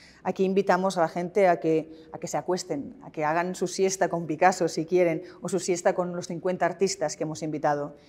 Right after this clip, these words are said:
Y al final de la exposición nos encontramos ya con, con ese espejo final que deja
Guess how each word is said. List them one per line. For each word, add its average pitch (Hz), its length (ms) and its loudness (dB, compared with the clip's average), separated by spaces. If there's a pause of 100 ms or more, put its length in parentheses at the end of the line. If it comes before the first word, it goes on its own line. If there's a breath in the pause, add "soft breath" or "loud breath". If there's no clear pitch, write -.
(500 soft breath)
Y - 40 2
al 175 80 6
final 180 360 4
de 196 80 10
la 175 80 6
exposición 180 960 0
nos 170 160 -4
encontramos 180 760 2
ya 175 240 6
con, 180 300 -2
con 170 180 -4
ese 185 160 -2
espejo 185 360 -4
final 170 460 -2
que 175 120 0
deja 185 400 6